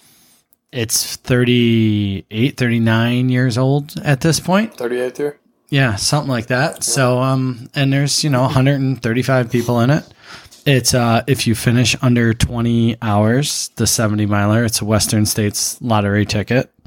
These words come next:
Speaker 2: The cutoff's
Speaker 1: And
Speaker 2: twenty-two, I think.
Speaker 1: I think it's something like that. Yeah, twenty-two.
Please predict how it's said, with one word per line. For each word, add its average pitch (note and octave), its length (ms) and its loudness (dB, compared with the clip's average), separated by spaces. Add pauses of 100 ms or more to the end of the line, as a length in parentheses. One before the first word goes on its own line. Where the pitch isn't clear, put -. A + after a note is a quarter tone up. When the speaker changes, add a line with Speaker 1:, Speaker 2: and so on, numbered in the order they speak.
(880)
Speaker 2:
The G#2+ 100 -8
cutoff's A2 400 2
Speaker 1:
And - 80 -6
Speaker 2:
twenty-two, C3 760 -2 (180)
I C#3 60 -4
think. C#3+ 280 -4
Speaker 1:
I B2+ 80 4
think A#2+ 260 -2
it's A2 140 -2
something - 340 0
like G#2 200 0
that. G2+ 220 0
Yeah, G#2 140 2
twenty-two. G#2 540 0